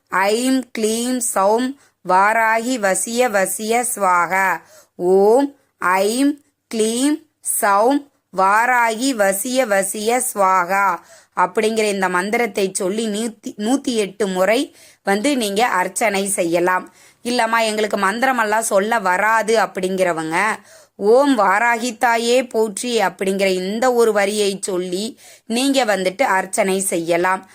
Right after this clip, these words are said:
செஞ்சுட்டு வாராகி அன்னைக்கிட்ட மனம் உருகி கண்ணீர் மல்க பிரார்த்தனை பண்ணிக்கோங்க. இதுல வந்து நாம எப்படி பிரார்த்தனை செய்யணும் அப்படிங்கிறதுல ஒரு சூட்சமம் இருக்கு. இது வந்து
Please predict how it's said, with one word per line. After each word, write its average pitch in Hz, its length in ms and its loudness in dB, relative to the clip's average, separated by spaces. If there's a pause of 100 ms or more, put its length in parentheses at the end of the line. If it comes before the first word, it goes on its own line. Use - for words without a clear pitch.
(280)
செஞ்சுட்டு 226 600 0 (200)
வாராகி 254 640 2
அன்னைக்கிட்ட 196 720 -2 (300)
மனம் 196 640 -2
உருகி 226 520 -2
கண்ணீர் 226 600 0
மல்க 226 520 2
பிரார்த்தனை 185 600 -2
பண்ணிக்கோங்க. 175 640 0 (500)
இதுல 269 320 0
வந்து 240 220 0
நாம 233 220 0
எப்படி 214 560 0
பிரார்த்தனை 254 640 0 (100)
செய்யணும் 247 640 0
அப்படிங்கிறதுல 196 640 0
ஒரு 196 320 0
சூட்சமம் 196 500 -4
இருக்கு. 180 480 -2 (300)
இது 262 260 0
வந்து 262 400 0